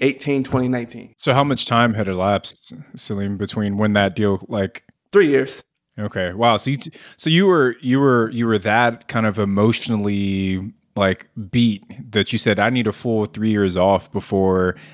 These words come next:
Speaker 2: I even think about investing again." So what was that moment then, Salim, where you said, "Let me, let me see if I can give this real estate investing another, another shot"?
Speaker 1: So, um, I enlisted into the military in January twenty nineteen.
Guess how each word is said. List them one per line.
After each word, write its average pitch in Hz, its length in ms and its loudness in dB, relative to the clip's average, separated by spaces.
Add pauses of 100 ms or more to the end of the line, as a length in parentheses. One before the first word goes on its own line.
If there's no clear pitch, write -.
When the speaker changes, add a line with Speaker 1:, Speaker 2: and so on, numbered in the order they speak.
(100)
Speaker 2:
I 104 140 0
even 92 200 -4
think 104 180 -2
about 92 220 0
investing 95 380 -2
again." 98 220 -4
So 107 120 -2
what 110 220 0
was 131 180 0
that 107 240 0
moment 101 580 -2
then, 95 280 -2
Salim, 101 380 -4
where 95 80 -2
you 101 140 -4
said, 98 480 0 (420)
"Let 127 140 2
me, 151 160 4
let 120 180 0
me 170 100 2
see - 140 -4
if 120 100 -2
I 110 80 4
can 101 140 -4
give 98 200 -2
this 95 180 -6
real 98 140 -2
estate 95 200 -8
investing 92 380 -10
another, 87 520 -10
another 92 220 -10
shot"? 90 300 -10 (760)
Speaker 1:
So, 123 760 2 (180)
um, 120 480 -2 (120)
I 123 140 0
enlisted 131 320 0
into 160 260 0
the 127 120 0
military 120 720 0
in 113 240 -4
January 123 440 0
twenty 120 220 -4
nineteen. 110 540 -8